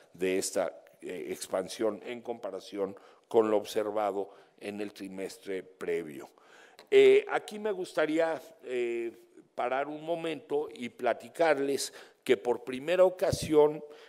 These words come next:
en este reporte de las economías regionales estamos incluyendo una nueva serie de indicadores.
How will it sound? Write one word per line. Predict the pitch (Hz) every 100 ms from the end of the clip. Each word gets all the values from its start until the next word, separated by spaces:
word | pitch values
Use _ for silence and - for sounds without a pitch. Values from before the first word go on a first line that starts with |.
| -
en | 110 113
este | 147 - 185
reporte | 165 160 - 151 131 - 143 113 - -
de | -
las | 104 101
economías | 110 - 110 120 131 123
regionales | 147 - 147 131 127 131 - - - _
estamos | 107 - 143 156 -
incluyendo | 135 117 120 120 127 135 135
una | 135 120 127 123
nueva | 127 131 127
serie | 123 - 117 117
de | 113
indicadores. | 117 113 117 - 123 135 135 - - -